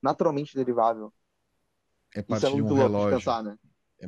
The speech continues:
Speaker 2: entendi, como se fosse um, uma coisa que a gente não consegue ver, né, ainda no Bitcoin, que a nossa cab-, nossa mente não consegue interpretar essa,
Speaker 1: Exato.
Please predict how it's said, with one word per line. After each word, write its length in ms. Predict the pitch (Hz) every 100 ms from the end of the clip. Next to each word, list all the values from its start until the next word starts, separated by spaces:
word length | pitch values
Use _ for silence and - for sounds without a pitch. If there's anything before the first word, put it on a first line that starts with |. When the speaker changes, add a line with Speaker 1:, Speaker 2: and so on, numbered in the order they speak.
| 101
Speaker 2:
entendi, 640 | 110 117 110 98 95 -
como 160 | 98 98
se 160 | -
fosse 400 | 107 117 120 -
um, 260 | 139 131 123
uma 360 | 123 117 120 117
coisa 240 | 143 147
que 80 | 151
a 40 |
gente 260 | 139 147 147
não 120 | 147
consegue 500 | 147 131 - 135 131
ver, 340 | 92 104 107 92
né, 140 | 92
ainda 260 | 92 92 90
no 80 | 90
Bitcoin, 580 | 87 92 - 95 85
que 100 | 87
a 20 | 92
nossa 380 | 98 101 107
cab-, 200 | 98 104
nossa 360 | 101 101 98 107
mente 520 | 104 101 104 120 -
não 180 | 123 120
consegue 360 | 117 110 117 117
interpretar 680 | 107 113 - 104 - 101 104
essa, 400 | - 101 90 - _ _ _ _ _ _ - -
Speaker 1:
Exato. 280 | 226 254 254